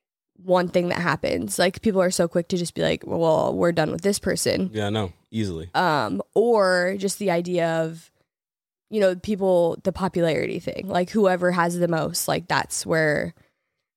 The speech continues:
Speaker 1: that's who everyone's talking about type thing. And it's
Speaker 2: Yeah.
Speaker 1: just, it was
Speaker 2: <laughs>
Speaker 1: like, I'm like, "This is crazy." 'Cause I remember watching that episode when it came out,
Speaker 2: Mm-hmm.
Speaker 1: thinking, like, "Whoa, like, this, it seems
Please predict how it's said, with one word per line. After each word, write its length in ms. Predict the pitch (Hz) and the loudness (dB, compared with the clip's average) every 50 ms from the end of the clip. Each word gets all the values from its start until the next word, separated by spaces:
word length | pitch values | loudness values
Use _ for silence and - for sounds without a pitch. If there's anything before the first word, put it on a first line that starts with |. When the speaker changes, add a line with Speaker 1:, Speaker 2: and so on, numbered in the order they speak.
| _ _ | _ _
Speaker 1:
that's 180 | - 175 170 - | -2 -2 0 2
who 60 | 202 180 | 2 2
everyone's 320 | 160 160 160 139 165 - | 2 2 0 -2 0 0
talking 280 | - 156 156 - 170 170 | 0 -2 -2 -2 -4 -2
about 320 | 170 160 - - - - | 0 0 0 0 -2 -2
type 240 | - 180 - - - | -2 -2 -2 -2 0
thing. 260 | - 147 113 - - | 0 0 0 0 -2
And 160 | 120 196 190 | -2 0 0
it's 300 | 170 160 - - - - | 2 2 0 0 0 0
Speaker 2:
Yeah. 60 | 180 | 0
Speaker 1:
just, 400 | 175 - - - - - - - _ _ _ _ - 190 | -2 -2 -2 -2 -2 -4 -6 -8 _ _ _ _ -2 0
it 80 | 190 | 2
was 180 | 180 175 170 120 | 2 2 2 2
Speaker 2:
<laughs> 0 | |
Speaker 1:
like, 320 | 151 - - - - - - - _ _ - | 2 0 0 -2 -6 -10 -16 -20 _ _ -8
I'm 140 | 185 190 175 | -6 -4 -2
like, 200 | 165 151 - - - | -2 -4 -4 -6 -8
"This 180 | 202 202 190 - | -8 -6 -6 -6
is 60 | - | -4
crazy." 300 | - - 180 190 190 190 | -2 -2 -2 -2 -2 -2
'Cause 120 | 202 196 | -2 0
I 60 | 190 | 2
remember 280 | 180 180 196 202 208 185 | 2 2 4 4 4 4
watching 320 | 165 156 160 175 - - | 4 2 2 0 0 -2
that 140 | 196 185 - | -2 0 0
episode 520 | - 185 - 196 - 240 240 240 240 196 - _ | -2 -4 -4 -2 0 2 2 2 0 -2 -4 _
when 120 | - 175 170 | -4 -2 -2
it 120 | - - | -2 -2
came 200 | - 175 170 160 | -2 -2 -2 0
out, 320 | 131 123 151 196 240 - | 0 2 2 2 0 0
Speaker 2:
Mm-hmm. 300 | 104 98 95 95 98 104 - _ _ - | 0 0 2 2 0 -2 -4 _ _ -2
Speaker 1:
thinking, 320 | - 220 214 180 208 202 190 | 0 0 0 0 0 0 0
like, 240 | 180 165 165 165 - | 0 -2 -2 -4 -6
"Whoa, 340 | 170 165 165 165 156 - - - - - | -12 -10 -6 -4 -2 -2 -2 -2 -2 -2
like, 340 | - 62 - - 185 - | -2 -2 -2 -4 -6 -2
this, 400 | - 190 214 220 - - - - - _ _ _ _ _ _ _ - | 0 2 2 2 0 -4 -6 -8 -10 _ _ _ _ _ _ _ 0
it 160 | - 233 214 208 | 2 2 2 2
seems 680 | - - 285 285 277 262 247 240 214 202 - - | 0 0 2 2 2 2 2 0 0 -2 -2 -4